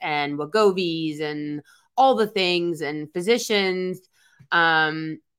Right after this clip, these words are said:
if you are interested in taking part in this series,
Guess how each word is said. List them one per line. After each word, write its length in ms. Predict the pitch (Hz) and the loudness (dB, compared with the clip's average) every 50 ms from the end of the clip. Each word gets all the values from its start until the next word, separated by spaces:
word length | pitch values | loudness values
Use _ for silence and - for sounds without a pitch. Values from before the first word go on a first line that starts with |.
| _ _ - | _ _ -6
if 200 | - 202 202 208 | -4 -4 -4 0
you 120 | 214 208 202 | 2 4 4
are 120 | 208 220 | 4 4
interested 680 | 226 220 233 233 247 240 262 247 240 - - 226 220 214 | 4 2 2 0 0 -2 -6 -8 -6 -2 0 2 2 2
in 200 | 214 - 202 196 | 2 0 -2 -4
taking 420 | 196 202 202 196 202 214 208 202 202 | -2 -2 -2 -2 -2 -2 -4 -4 -4
part 440 | - 185 180 180 190 202 196 - | -4 0 0 2 2 2 0 -2
in 140 | 208 202 190 | -6 -6 -4
this 240 | 185 180 175 - - | -4 -4 -6 -6 -6
series, 720 | - 185 175 180 185 190 196 208 214 226 233 226 - - | -2 0 0 2 2 2 2 2 2 0 -4 -6 -8 -16